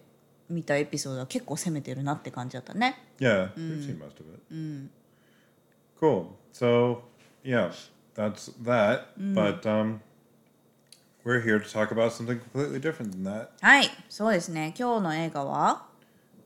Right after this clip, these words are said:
Speaker 2: Today is a movie called Lost Horizon. It's a nineteen thirty-seven adventure drama about four fugitives from a Chinese revolution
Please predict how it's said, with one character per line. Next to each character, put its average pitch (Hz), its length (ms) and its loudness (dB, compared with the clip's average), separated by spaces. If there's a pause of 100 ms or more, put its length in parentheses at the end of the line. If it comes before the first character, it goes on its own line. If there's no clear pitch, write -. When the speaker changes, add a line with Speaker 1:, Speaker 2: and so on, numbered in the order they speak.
(280)
Speaker 2:
Today 135 600 -2
is 95 560 -4 (100)
a 117 40 -6
movie 117 200 -2
called 98 480 -2
Lost 123 480 -4
Horizon. 135 600 0 (340)
It's - 120 -20
a 101 40 -6
nineteen 104 320 0
thirty-seven 107 460 0
adventure 110 500 -2
drama 123 460 0
about 107 360 0
four 139 240 0
fugitives 135 640 -6
from 104 240 -6
a 95 160 -6
Chinese 131 560 -4
revolution 139 560 -2